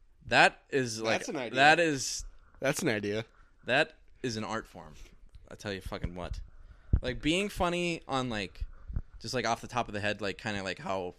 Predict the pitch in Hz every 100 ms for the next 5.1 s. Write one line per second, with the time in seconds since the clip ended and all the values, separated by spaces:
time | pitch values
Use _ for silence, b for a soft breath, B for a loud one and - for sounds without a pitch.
0 | - - - 107 104 98 120 107 104 -
1 | 113 131 120 110 104 - 135 113 110 120
2 | 110 104 127 113 95 98 107 110 - _
3 | - 95 90 - - _ _ _ - _
4 | 123 110 - 117 104 98 101 101 117 120